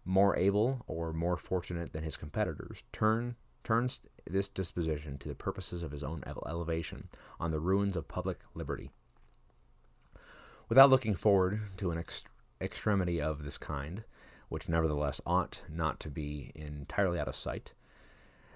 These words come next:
the common and continual mischiefs of the spirit of party are sufficient to make it in the interest of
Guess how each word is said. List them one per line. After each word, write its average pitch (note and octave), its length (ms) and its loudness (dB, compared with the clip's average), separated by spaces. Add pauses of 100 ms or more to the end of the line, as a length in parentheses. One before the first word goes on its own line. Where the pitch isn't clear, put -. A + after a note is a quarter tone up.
(140)
the - 80 0
common C3 360 4
and F#2+ 140 0 (240)
continual C3+ 500 2
mischiefs - 640 -2
of D2+ 240 -4
the D2+ 100 0
spirit G2+ 400 2
of - 180 -4
party F2+ 440 0
are - 120 -4
sufficient - 720 -2
to - 120 -8
make E2+ 280 -2
it - 140 -2
in E2+ 180 -8
the C2+ 60 -6
interest E2+ 360 -4
of D2 160 -6